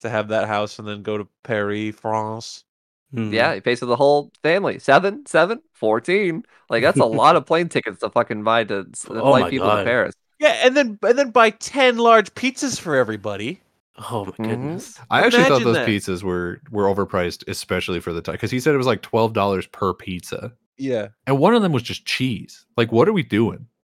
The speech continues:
Speaker 2: That's
Speaker 3: Ten
Speaker 2: Kevin's
Speaker 3: pizzas
Speaker 2: favorite.
Speaker 3: times twelve bucks.
Speaker 1: Allegedly, one of them was cheese. There's a chance they didn't order Kevin a cheese pizza and they, and Buzz was just an asshole.
Speaker 4: Mm.
Speaker 3: Well, he might have
Speaker 1: We
Speaker 3: to
Speaker 1: never
Speaker 3: barf it all up. We'll, we'll
Speaker 1: Yeah.
Speaker 3: never know.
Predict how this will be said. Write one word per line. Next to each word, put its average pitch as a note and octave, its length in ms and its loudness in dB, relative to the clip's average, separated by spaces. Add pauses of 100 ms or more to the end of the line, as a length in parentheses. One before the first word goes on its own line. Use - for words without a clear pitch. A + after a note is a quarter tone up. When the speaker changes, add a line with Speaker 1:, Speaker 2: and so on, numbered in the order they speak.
(760)
Speaker 2:
That's G#2+ 180 -4
Speaker 3:
Ten C3 140 2
Speaker 2:
Kevin's G#2+ 200 -2
Speaker 3:
pizzas - 40 -6 (180)
Speaker 2:
favorite. C#3+ 220 2
Speaker 3:
times G#2 240 -2
twelve F3 120 6 (120)
bucks. F3+ 140 8
Speaker 1:
Allegedly, C#3+ 360 0
one B2 220 -4
of A2 120 -8
them A2 160 -8
was G2+ 200 -12
cheese. F#2 480 -16
There's A#2+ 160 -10
a B2 40 -10
chance C#3+ 440 -2
they B2+ 160 -2
didn't A#2+ 240 -6
order A2+ 320 -2
Kevin A2 340 -6
a G#2 60 -14
cheese G#2+ 320 -12
pizza G#2+ 460 -10
and G2 140 -12
they, G2+ 180 -12 (100)
and G2+ 240 -20
Buzz G#2+ 160 -6
was G#2 100 -14
just G2+ 160 -16
an G2 100 -14
asshole. G2+ 480 -14 (320)
Speaker 4:
Mm. F2 360 0
Speaker 3:
Well, B2+ 160 4
he C#3+ 120 0
might D3 140 0
have C3+ 80 2
Speaker 1:
We A#2+ 60 -2
Speaker 3:
to A#2+ 60 2
Speaker 1:
never G2 180 0
Speaker 3:
barf - 80 -12
it F2 60 -4
all D#2+ 180 -4
up. D#2+ 180 -6
We'll, G2+ 240 -8
we'll G#2+ 160 -4
Speaker 1:
Yeah. F2+ 80 -6
Speaker 3:
never D#2+ 140 -10
know. E2 260 -12